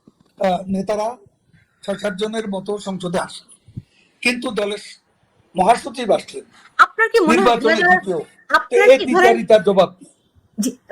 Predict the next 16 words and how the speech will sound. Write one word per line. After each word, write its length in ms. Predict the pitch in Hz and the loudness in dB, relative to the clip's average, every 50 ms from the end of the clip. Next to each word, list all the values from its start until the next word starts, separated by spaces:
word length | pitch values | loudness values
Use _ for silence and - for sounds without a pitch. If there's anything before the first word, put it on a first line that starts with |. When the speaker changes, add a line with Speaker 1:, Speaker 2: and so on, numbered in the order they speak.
| 254 233 - - 233 | -6 -6 -4 -4 0
Speaker 2:
জনাব 200 | 226 285 320 320 311 | 2 4 4 4 4
ওবায়দুল 300 | 285 294 302 294 349 349 359 | 4 4 2 2 0 0 0
কাদের, 220 | 370 285 247 180 - _ _ _ _ _ 202 | 0 0 0 -4 -6 _ _ _ _ _ -4
দুই 140 | 202 285 320 | 2 4 4
হাজার 160 | 339 330 349 - - - 262 | 6 6 4 2 4 4 4
আট 100 | 294 302 - - | 4 4 2 -2
সালের 220 | - 349 349 359 330 339 | 0 0 2 4 2 2
নির্বাচন 380 | - - 349 349 349 370 370 349 294 220 208 | 4 6 4 4 6 4 0 0 0 -4 0
ভালো 160 | 202 233 240 226 214 | 4 6 6 6 6
নির্বাচন, 340 | 196 175 170 165 165 170 160 160 - _ _ _ _ 214 | 4 2 2 0 0 0 -4 -6 -6 _ _ _ _ 6
দুই 100 | 247 302 330 | 8 8 8
হাজার 160 | 339 330 359 359 359 - | 10 8 6 4 4 2
চোদ্দ 240 | 330 320 285 262 262 359 370 | 2 2 2 4 2 2 4
সালের 200 | 381 370 370 370 370 | 6 6 6 6 6
নির্বাচনকেও 560 | 392 320 370 381 381 381 359 349 349 370 381 370 - - - 262 | 6 6 4 4 4 2 0 2 4 6 4 4 4 6 6 6
আমি, 180 | 277 302 339 | 6 8 6